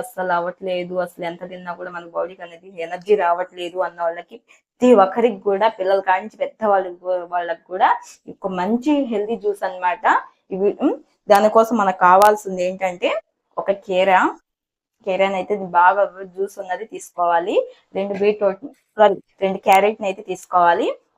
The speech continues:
ఒక టమోటా. ఇవన్నీ శుభ్రంగా కడిగేసేసుకొని,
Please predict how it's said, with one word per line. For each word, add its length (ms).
ఒక 220
టమోటా. 440
ఇవన్నీ 360
శుభ్రంగా 540
కడిగేసేసుకొని, 800